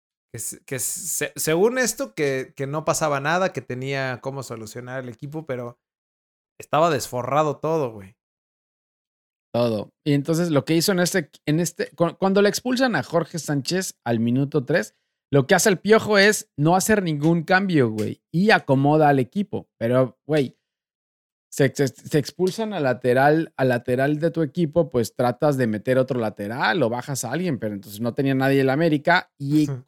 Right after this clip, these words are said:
Speaker 2: Juárez le clava dos pepinos en diez minutos, güey. Y ahí es donde empieza ya a hacer cambios y creo que sacó a Leo Suárez y ya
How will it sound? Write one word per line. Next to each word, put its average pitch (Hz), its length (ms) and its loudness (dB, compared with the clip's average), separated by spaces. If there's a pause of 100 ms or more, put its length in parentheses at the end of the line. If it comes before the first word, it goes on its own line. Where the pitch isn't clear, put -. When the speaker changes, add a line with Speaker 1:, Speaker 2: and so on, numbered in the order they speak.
Speaker 2:
Juárez 214 320 0
le 170 160 -2
clava 170 380 2
dos 180 420 -2
pepinos 202 500 -2
en 175 200 -2
diez 196 280 2
minutos, 185 600 2
güey. 110 260 0
Y 139 80 2
ahí 151 160 6
es 180 100 2
donde 180 200 -2
empieza 160 360 0
ya 151 220 4
a 156 40 2
hacer 156 240 -2
cambios 156 420 -2
y 147 80 -14
creo 131 220 -6
que 123 380 -4
sacó 123 360 -4
a 123 60 2
Leo 123 260 0
Suárez 147 520 0
y 104 100 -8
ya 110 280 -4